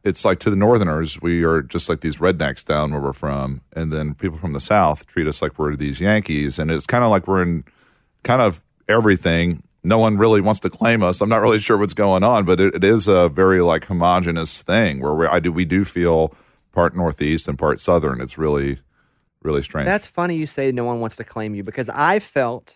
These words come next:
Speaker 2: for a while, because, and I'm not just saying this 'cause you're here, I've been fans of you guys since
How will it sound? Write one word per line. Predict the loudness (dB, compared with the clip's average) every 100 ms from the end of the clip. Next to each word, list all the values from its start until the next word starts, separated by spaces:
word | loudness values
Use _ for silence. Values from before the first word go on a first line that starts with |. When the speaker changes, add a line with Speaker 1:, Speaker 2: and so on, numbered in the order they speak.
| _
Speaker 2:
for | -4
a | -2
while, | 0 -2 -2 -6 -10 -14 _ _ _ -14
because, | -4 -2
and | -2
I'm | -2
not | -2 -4
just | -6
saying | -8 -10
this | -12
'cause | -12
you're | -6
here, | -6 -4
I've | -2 0 0
been | -2 -4
fans | -4 -6 -6
of | -6
you | -4
guys | -4 -4
since | -8 -14